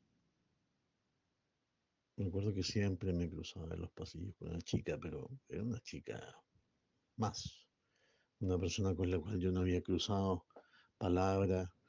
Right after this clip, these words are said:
alguna. Eh, no la conocía.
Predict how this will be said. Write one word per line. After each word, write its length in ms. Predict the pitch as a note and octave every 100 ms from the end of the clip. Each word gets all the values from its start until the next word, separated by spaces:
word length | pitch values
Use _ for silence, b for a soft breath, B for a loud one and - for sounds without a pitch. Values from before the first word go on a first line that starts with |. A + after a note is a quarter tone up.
| b b _
alguna. 500 | G2 G#2 A#2+ G2 - - _ _ _ _ _ _ _ _ b b b _ _
Eh, 540 | G#2 F#2+ F2 E2+ D#2 - - _ _ _ _ - - _ _ _ _ _ _ - _ - - - _ _ _
no 100 | D3
la 80 | C#3
conocía. 520 | F#2 D2+ - - -